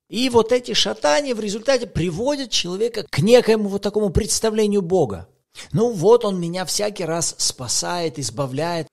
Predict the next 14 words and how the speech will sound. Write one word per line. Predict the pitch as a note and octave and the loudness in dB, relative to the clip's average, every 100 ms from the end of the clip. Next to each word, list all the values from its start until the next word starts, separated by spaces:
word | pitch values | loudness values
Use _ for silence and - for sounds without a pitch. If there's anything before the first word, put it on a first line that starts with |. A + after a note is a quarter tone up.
| - - | -18 -14
из | E3+ G3+ C#3 | -4 0 2
этой | A3 A3+ G#3+ | 4 4 4
проблемы, | G3+ F3 F#3+ F3 | 2 0 0 -2
из | D#3 D#3 C3+ F3+ | -6 -8 -6 -2
этого | F#3+ A3 G3+ G3 | 0 0 0 2
бедствия». | F#3 G3 - E3+ E3 - _ - - - | 2 2 -2 -10 -14 -16 _ -20 -20 -12
Но | D3 G3 G3+ - | -4 -4 -4 -10
нам | C3+ F#3 A3+ | -6 -4 -4
как | G3 E3 - | -6 -8 -4
раз | F3+ F#3 E3+ | -2 -2 -2
и | |
важно | C#3 C#3+ G3+ F#3 E3 C3+ | -4 -4 -4 -4 -6 -6
с | - | -6
вами | B2 A2 | -6 -8